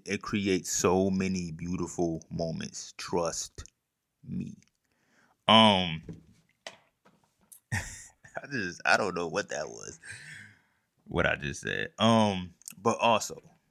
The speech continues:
I wanted to make another point. I got my little notebook right here. Um, with sampling is,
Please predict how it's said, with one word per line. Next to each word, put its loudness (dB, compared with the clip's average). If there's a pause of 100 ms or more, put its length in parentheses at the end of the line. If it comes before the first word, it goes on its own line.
(280)
I -4
wanted 2
to 0
make -2
another 2
point. -6
I -6
got -8
my -4
little -8
notebook -8
right -8
here. -12 (480)
Um, 2 (1080)
with 4
sampling 0
is, -6